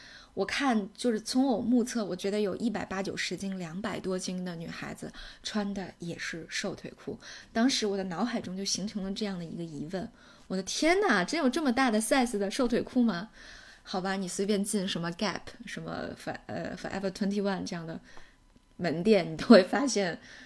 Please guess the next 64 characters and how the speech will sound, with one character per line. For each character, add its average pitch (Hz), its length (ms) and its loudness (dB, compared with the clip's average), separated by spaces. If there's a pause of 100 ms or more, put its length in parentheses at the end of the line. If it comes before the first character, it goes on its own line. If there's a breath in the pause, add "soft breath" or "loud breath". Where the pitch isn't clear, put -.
(200 loud breath)
呃， 160 180 -4
这 185 80 -4
个 185 80 -4
瘦 208 180 -2
腿 180 120 -4
裤 170 180 -8
真 196 140 -4
的 185 80 -4
是 170 120 -6
多 160 220 -4
大 190 160 -2
码 175 240 -6
的 - 100 -14
都 165 160 -6
有。 170 160 -6
我 147 160 -4
穿 - 160 -4
的 196 80 -2
是 196 140 -6
十 165 260 -4
码 180 240 -4
的， - 160 -14
那 180 240 -8 (320 loud breath)
其 190 200 4
实 180 320 4 (380 loud breath)
十 - 240 -4
六 202 120 4
码、 180 200 -4
十 - 180 -4
八 185 160 0
码 165 240 -4
的 147 100 -6
瘦 170 160 -2
腿 160 120 -4
裤 - 240 -4
也 147 120 -2
是 - 140 -6
存 151 260 -8
在 190 280 -2
的 - 100 -8
哈。 - 300 -14 (480 loud breath)
呃， 175 140 -4
所 202 140 -4
以 202 80 0
当 214 140 0
时 214 120 -4
让 196 180 -2
悠 196 180 -2
悠 196 80 -2
觉 175 140 -8
得 165 100 -6
说 170 200 -6
：“哇 180 100 -4
塞， 175 160 -4
我 156 100 -4
的 156 80 -4
思 220 200 -4
想 220 180 -2
一 147 80 -8
下 214 160 -4
被 208 140 -6
解 202 260 -6
放 185 200 -10
了。 170 120 -14